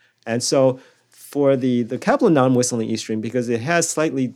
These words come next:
lower torsional stiffness, you cannot, um, use as much bow force on it. It requires a slightly different style of playing.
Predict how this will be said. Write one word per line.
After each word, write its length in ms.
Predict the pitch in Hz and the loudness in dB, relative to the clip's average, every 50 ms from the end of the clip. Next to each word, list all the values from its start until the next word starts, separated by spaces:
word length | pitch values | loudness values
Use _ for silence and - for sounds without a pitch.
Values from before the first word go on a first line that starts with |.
| _ _ | _ _
lower 360 | - 131 131 135 143 156 151 | -8 -4 -2 0 0 0 -2
torsional 440 | 147 - - 135 127 - - 117 107 | -4 -4 -6 -4 -4 -4 -8 -8 -10
stiffness, 560 | - - - 156 160 - - 107 104 95 - _ _ _ _ _ _ | -10 -6 -6 -6 -6 -4 -6 -6 -6 -6 -8 _ _ _ _ _ _
you 120 | 123 131 | -10 -10
cannot, 720 | 131 - - 147 147 151 147 143 139 131 131 123 123 - _ | -10 -8 -6 -4 -4 0 0 0 2 0 0 -2 -4 -10 _
um, 280 | - 107 107 104 104 104 | -16 -14 -12 -10 -10 -8
use 340 | 101 107 113 120 120 110 113 | -6 -4 -4 -4 -4 -4 -6
as 140 | 104 - | -8 -6
much 300 | - 110 113 107 - _ | -6 -6 -6 -6 -8 _
bow 180 | _ 104 107 107 | _ -4 -4 -4
force 400 | 110 - 110 101 98 92 - - | -6 -8 -6 -6 -6 -6 -8 -12
on 280 | - - 101 98 92 90 | -12 -10 -10 -8 -8 -8
it. 160 | 87 - _ _ _ _ _ _ _ _ _ | -10 -12 _ _ _ _ _ _ _ _ _
It 100 | - 113 | -8 -8
requires 300 | 113 - - 131 123 127 | -6 -6 -4 -4 -4 -4
a 40 | - | -6
slightly 360 | - - 131 131 123 123 117 | -4 -4 -4 -4 -2 -6 -6
different 320 | 95 - 113 - 113 101 | -6 -8 -10 -10 -10 -10
style 260 | - - 104 95 90 | -8 -8 -6 -6 -6
of 60 | 90 - | -6 -8
playing. 280 | - - 98 87 85 | -8 -8 -8 -8 -8